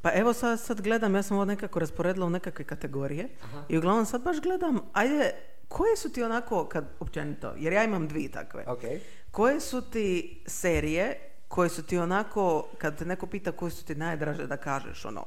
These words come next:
Speaker 1: „U, to mi je the favorite, a, ever”, like,
Speaker 2: Uuu.
Speaker 1: ne nužno je li sada to gledaš, nego ever.
Speaker 2: Ok, moram, e, preporučit ljudima, a, seriju koja ima samo jednu sezonu, koju možeš naći na Netflixu, a to je Midnight Mass.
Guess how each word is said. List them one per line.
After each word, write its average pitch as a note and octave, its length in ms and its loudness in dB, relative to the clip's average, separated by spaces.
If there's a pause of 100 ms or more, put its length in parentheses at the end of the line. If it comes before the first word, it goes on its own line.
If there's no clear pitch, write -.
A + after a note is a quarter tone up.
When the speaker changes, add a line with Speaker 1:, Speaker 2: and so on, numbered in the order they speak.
Speaker 1:
„U, D#3+ 160 2
to D3+ 160 0
mi C#3 140 -4
je B2 80 -6
the C3+ 120 -8
favorite, - 540 -8 (120)
a, E3+ 60 4 (200)
ever”, E3+ 280 10 (260)
like, F#3+ 200 8
Speaker 2:
Uuu. A3+ 340 8
Speaker 1:
ne A3 140 12
nužno B3+ 240 10
je A3 100 10
li G#3+ 100 8
sada A#3 300 8
to G3+ 140 6
gledaš, F#3 440 6
nego E3 200 4 (100)
ever. E3 260 4 (1200)
Speaker 2:
Ok, C3 260 -2
moram, D#3+ 400 -2
e, C3+ 160 2
preporučit B2 560 -4
ljudima, G#2+ 760 -6
a, F#2+ 720 -6 (640)
seriju A#2 480 -4
koja A2 300 -6
ima G#2+ 180 -6
samo G2 180 -6
jednu F#2+ 120 -6
sezonu, F#2+ 480 -8 (1300)
koju A#2 140 -6
možeš C3 280 -4
naći A#2+ 220 -6
na G#2+ 60 -6
Netflixu, A2+ 380 -6
a G#2+ 60 -4
to - 160 -6
je A2 80 -2
Midnight A2+ 600 -6
Mass. - 440 -8